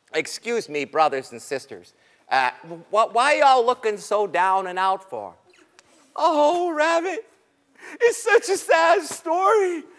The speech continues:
We're dying here. We can't get any food and water. And Tiger's got the whole tree full of pears, a whole street full of water, and he won't give us a bite to eat or a drop to drink.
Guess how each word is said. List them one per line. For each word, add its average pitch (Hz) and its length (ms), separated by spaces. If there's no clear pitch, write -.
We're 440 260
dying 440 640
here. 294 320
We 330 120
can't 381 300
get 427 140
any 370 240
food 415 440
and 294 120
water. 349 460
And 294 160
Tiger's 349 460
got 330 200
the 320 100
whole 320 320
tree 381 300
full 311 220
of 302 120
pears, 339 460
a 269 100
whole 349 280
street 415 340
full 330 140
of 320 120
water, 330 360
and 285 100
he 320 80
won't 349 220
give 339 120
us 349 120
a 311 60
bite 311 360
to 330 180
eat 381 200
or 285 100
a 262 80
drop 330 380
to 285 100
drink. 415 280